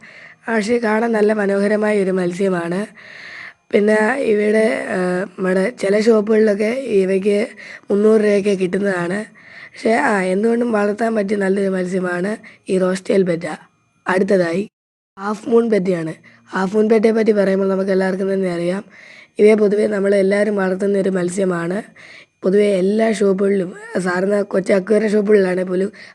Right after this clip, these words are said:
ഹാഫ് മൂൺ ബെറ്റ അവൈലബിൾ ആയി നമുക്ക് ലഭിക്കുന്നതാണ്. ഇത് ഇവയും ഫുൾ മൂണിനെ കൂട്ട് നല്ല വാലൊക്കെയാണ്. കാരണം അതുകൊണ്ട് പൊതുവെ എല്ലാവരും വളർത്തുന്ന ഒരു മത്സ്യമാണ്. ഇവയ്ക്ക് ഷോപ്പുകളിൽ വരുന്ന പ്രൈസ് എന്ന് പറയുന്നത്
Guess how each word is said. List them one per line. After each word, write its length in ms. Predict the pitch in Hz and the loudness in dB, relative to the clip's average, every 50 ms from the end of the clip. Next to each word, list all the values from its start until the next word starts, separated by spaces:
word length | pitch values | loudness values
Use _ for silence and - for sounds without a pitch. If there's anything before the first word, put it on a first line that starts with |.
| _ - | _ -8
ഹാഫ് 240 | - 180 185 180 208 | -4 -4 -4 -2 -2
മൂൺ 160 | 202 196 202 | -2 0 2
ബെറ്റ 220 | 196 190 175 185 | 2 0 2 2
അവൈലബിൾ 560 | 190 196 185 175 170 180 180 202 196 196 190 185 | 0 0 0 0 0 2 2 2 2 2 0 2
ആയി 100 | 185 185 | 0 0
നമുക്ക് 380 | 185 175 170 175 175 196 185 | -2 -2 -4 -4 -2 -2 -2
ലഭിക്കുന്നതാണ്. 800 | 175 165 170 170 175 196 190 190 185 175 165 165 165 190 196 202 - - - - - - - - - - - _ _ - 233 | -2 -2 -2 -2 -2 -2 -2 -2 -2 -2 -4 -4 -6 -6 -6 -8 -10 -18 -20 -20 -18 -18 -18 -16 -16 -16 -18 _ _ 0 4
ഇത് 300 | 196 190 190 208 208 226 | 4 4 6 4 4 4
ഇവയും 340 | 220 196 208 220 226 226 | 6 6 6 6 4 4
ഫുൾ 220 | 196 202 196 196 196 | 2 4 4 4 4
മൂണിനെ 320 | 208 208 208 208 208 208 | 2 -2 -2 0 -2 0
കൂട്ട് 460 | 196 196 190 180 185 202 208 269 311 302 - | 0 0 0 0 0 -2 -2 -2 -6 -8 -4
നല്ല 260 | 185 185 185 190 202 | -4 0 2 2 2
വാലൊക്കെയാണ്. 680 | 196 190 185 185 190 202 190 185 185 180 180 185 190 | 2 0 0 0 0 0 0 -2 -2 -2 -2 -2 -2
കാരണം 240 | 196 202 185 185 185 | -2 -2 -2 -2 -2
അതുകൊണ്ട് 420 | 180 180 185 190 190 196 208 220 220 - - - - - - - - - _ | -2 -2 0 0 0 -2 -2 -4 -6 -10 -20 -20 -18 -18 -18 -18 -20 -20 _
പൊതുവെ 240 | - - 185 196 208 | -2 2 4 4 6
എല്ലാവരും 480 | 208 202 190 190 196 202 202 208 208 196 | 6 6 6 4 4 4 2 2 0 0
വളർത്തുന്ന 420 | 196 185 185 185 180 190 185 185 | 0 0 0 0 0 -2 0 0
ഒരു 100 | 185 180 | 0 -2
മത്സ്യമാണ്. 800 | 180 185 180 175 175 185 190 180 175 170 170 170 180 196 208 220 - - - - - - - _ _ | -2 -2 -2 -4 -2 -2 -2 -2 -2 -4 -4 -4 -4 -6 -6 -8 -12 -20 -20 -20 -20 -20 -20 _ _
ഇവയ്ക്ക് 220 | - 190 190 208 | -2 0 2 0
ഷോപ്പുകളിൽ 500 | 196 175 196 190 190 185 208 202 202 202 | 0 2 2 2 2 2 2 2 4 4
വരുന്ന 260 | 196 190 185 185 190 190 | 4 2 0 0 0 -2
പ്രൈസ് 320 | 190 185 175 175 170 180 | -2 -2 -2 -2 -2 -2
എന്ന് 140 | 185 190 190 | 0 0 0
പറയുന്നത് 420 | 185 175 170 170 165 170 170 175 | -2 -2 -2 -4 -4 -4 -6 -8